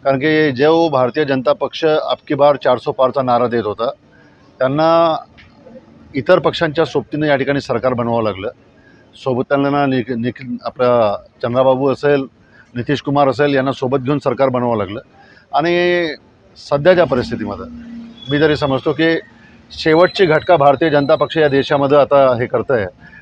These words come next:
आणि येणाऱ्या काही दिवसामध्ये निश्चित एक मोठं परिवर्तन देशामध्ये होईल आणि इंडिया आघाडीचं सरकारसुद्धा देशामध्ये येईल. आणि राहिला आरोप, अ, राहुलजींच्या संदर्भातला, तर या सर्व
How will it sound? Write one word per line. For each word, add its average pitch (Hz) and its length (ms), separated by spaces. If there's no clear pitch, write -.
आणि 139 180
येणाऱ्या 143 300
काही 139 200
दिवसामध्ये 143 400
निश्चित 135 340
एक 120 120
मोठं 123 220
परिवर्तन 135 440
देशामध्ये 123 420
होईल 123 260
आणि 147 580
इंडिया 143 320
आघाडीचं 143 300
सरकारसुद्धा 135 600
देशामध्ये 127 460
येईल. 147 200
आणि 139 320
राहिला 143 280
आरोप, 165 420
अ, 170 220
राहुलजींच्या 147 500
संदर्भातला, 117 560
तर 143 40
या 156 260
सर्व 160 540